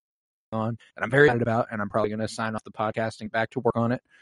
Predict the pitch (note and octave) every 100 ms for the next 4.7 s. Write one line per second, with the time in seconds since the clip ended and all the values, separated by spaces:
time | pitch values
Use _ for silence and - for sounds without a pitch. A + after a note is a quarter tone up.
0 | _ _ _ - A#2+ G#2+ G2 F#2 D#2+ G#2
1 | A#2+ A#2+ - A2+ G#2+ G2+ G2 F#2 F#2+ F#2+
2 | G2 F#2+ G2+ G2 F#2+ - - B2 B2+ A2+
3 | G#2+ G#2 - A2 G#2 G2 G#2+ G2+ - -
4 | A2 G#2 A2 G#2+ A2 G#2 G#2